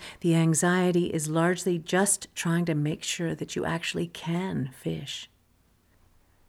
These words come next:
Successfully navigating regulation is only one piece of the financial stress that comes with commercial fishing. In Louisiana, George Barasich has seen his seafood harvesting business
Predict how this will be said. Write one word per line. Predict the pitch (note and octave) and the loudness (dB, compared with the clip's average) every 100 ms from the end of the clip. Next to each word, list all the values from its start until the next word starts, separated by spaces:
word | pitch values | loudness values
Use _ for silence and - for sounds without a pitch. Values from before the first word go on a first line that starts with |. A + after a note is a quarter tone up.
| _ | _
Successfully | - G#3+ - - A#3 A3+ - G3+ G3 G3+ | -2 0 2 4 4 4 0 2 2 2
navigating | E3 D#3+ D#3 D#3 D#3 D3+ D3 | 2 2 2 2 2 2 2
regulation | D3+ D3 D3 C#3+ C#3 D3+ | 2 2 0 0 -2 -4
is | - E3 | -2 0
only | F#3 F#3+ | 2 2
one | F3 D#3+ F3+ F#3 | 2 4 4 2
piece | - C#3 C3 | -2 -6 -4
of | C3+ | -4
the | C#3+ | -2
financial | C#3+ D3 D3 D3 - | 0 2 2 0 -4
stress | C#3+ - D3+ C#3+ - - | -4 -2 -2 -2 -4 -4
that | D3+ - | -8 -2
comes | E3 D3 C#3 | 0 0 -2
with | D3 - | -6 -4
commercial | D3+ C#3 - | -2 0 -2
fishing. | D3 D3 - C3 C3 - _ _ _ _ _ _ | -4 -6 -4 -4 -6 -12 _ _ _ _ _ _
In | F3 F3 | 2 4
Louisiana, | F#3+ G3+ G#3+ G#3 E3+ D3 C#3+ D3 - - | 6 6 6 4 4 2 0 -4 -10 -6
George | - E3 F3+ G3 - | 2 4 6 2 0
Barasich | F#3+ E3 C#3+ - - - - - _ | 2 2 2 0 -4 -10 -12 -16 _
has | E3+ - | 0 2
seen | - G3 F#3+ | 4 4 4
his | E3 F#3+ - | 2 4 4
seafood | - D#3+ - D3+ D3 | 2 0 0 -2 2
harvesting | D#3 D3 - D3 C#3 | 0 2 0 0 2
business | D3 D3 D#3 | 0 0 0